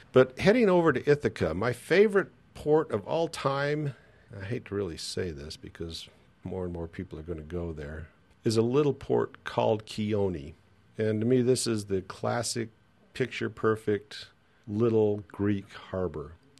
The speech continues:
And one summer I spent, uh, sailing the Ionians. I spent basically two months sailing the Ionians. I kept coming back to this harbor, kept coming back, kept coming back.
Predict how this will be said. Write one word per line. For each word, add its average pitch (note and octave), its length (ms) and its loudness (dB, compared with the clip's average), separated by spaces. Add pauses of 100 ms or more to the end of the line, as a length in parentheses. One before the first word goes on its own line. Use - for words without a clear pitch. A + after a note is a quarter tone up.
And G#2 220 0
one C#3 200 4
summer A#2 560 4
I G#2 160 4
spent, - 760 -2 (340)
uh, - 120 -12
sailing G#2 440 2
the F#2+ 120 -2
Ionians. F#2+ 520 0
I F#2+ 40 -2
spent F2+ 360 -6
basically G2 420 -2
two G#2+ 300 -4
months G2 240 -2
sailing F2 320 -2
the E2+ 260 -6 (100)
Ionians. F2 460 -6
I F#2 60 -6
kept - 240 -6
coming A#2+ 280 -2
back F2 260 -6
to D#2+ 80 -12
this D2+ 160 -10
harbor, - 440 -14
kept - 220 -16
coming G#2 260 -4
back, - 300 -16
kept - 240 -16
coming F#2+ 260 -2
back. - 220 -16